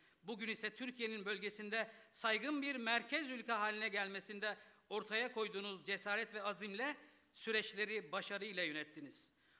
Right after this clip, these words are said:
Bu manada zat-ı halinize Pamukkale Üniversitesi Senatosu tarafından tevdi edilen Fahri Doktora payesi için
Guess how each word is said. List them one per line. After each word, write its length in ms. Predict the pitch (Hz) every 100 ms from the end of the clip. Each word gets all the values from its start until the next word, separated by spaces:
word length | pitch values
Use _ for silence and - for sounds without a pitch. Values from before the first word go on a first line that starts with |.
| _
Bu 200 | 156 233
manada 640 | 226 202 180 170 185 226 220 - - -
zat-ı 360 | 143 214 214 202
halinize 680 | 175 170 165 180 233 220 - - _
Pamukkale 540 | 202 226 311 - 254 247
Üniversitesi 560 | 240 233 220 233 226
Senatosu 460 | - 233 233 214 -
tarafından 600 | 226 233 214 214 220 208
tevdi 380 | 220 208 220 254
edilen 420 | 185 185 226 233 - - _ _ -
Fahri 640 | 208 196 185 233 226 - - - 135 139
Doktora 540 | 202 - 220 208 202
payesi 440 | 190 190 185 190
için 480 | 180 - 190 180 -